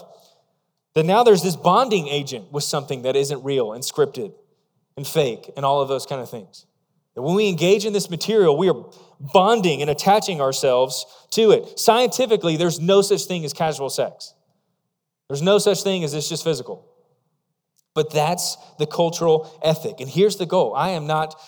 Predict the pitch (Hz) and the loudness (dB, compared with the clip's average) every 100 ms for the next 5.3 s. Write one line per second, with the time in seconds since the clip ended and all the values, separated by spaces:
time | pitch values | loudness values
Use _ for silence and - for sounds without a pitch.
0 | - - 160 147 135 - 151 175 185 196 | -20 -6 -4 -4 -6 -4 -2 -2 -4 -4
1 | 143 123 127 - 117 - - 156 180 185 | -4 -4 -6 -8 -10 -8 -6 -6 -6 -6
2 | 180 180 180 180 156 127 135 151 170 175 | -6 -4 -4 -4 -4 -8 -6 0 0 0
3 | 180 175 175 175 160 190 131 - 175 185 | -6 -6 -4 -2 2 0 0 -2 0 0
4 | 170 175 175 - 139 123 104 - - - | -2 -4 -4 -4 -2 -2 -4 -10 -12 -14
5 | _ 135 165 | _ -2 -2